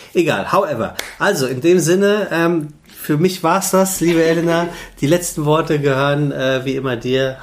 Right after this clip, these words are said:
Speaker 1: Hau raus.
Speaker 2: Ich hab mich ja bei dir jetzt schon bedankt. Jetzt danke ich aber auch mal den Menschen, die uns bis hierhin zugehört haben. Die Menschen, die, äh,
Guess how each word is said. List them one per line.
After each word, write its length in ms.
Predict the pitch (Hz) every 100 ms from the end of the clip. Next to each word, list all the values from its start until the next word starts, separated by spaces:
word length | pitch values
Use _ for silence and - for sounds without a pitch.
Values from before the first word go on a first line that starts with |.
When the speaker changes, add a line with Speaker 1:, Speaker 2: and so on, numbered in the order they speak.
| -
Speaker 1:
Hau 120 | 107
raus. 420 | 98 90 - - - - - _ _ -
Speaker 2:
Ich 140 | 185
hab 120 | 240 233
mich 100 | 240
ja 80 |
bei 100 | 202
dir 120 | 196 214
jetzt 160 | 240
schon 100 | 262
bedankt. 300 | 240 226 226
Jetzt 120 | 226 -
danke 140 | 190
ich 120 | 220 202
aber 160 | 185
auch 60 | 180
mal 100 | 190
den 140 | 175
Menschen, 260 | 165 160 185
die 60 | 165
uns 120 | 160
bis 180 | - -
hierhin 200 | 160 151
zugehört 520 | 147 147 151 - -
haben. 200 | - -
Die 100 | -
Menschen, 360 | 170 180 180
die, 340 | 170 170 165 -
äh, 180 | -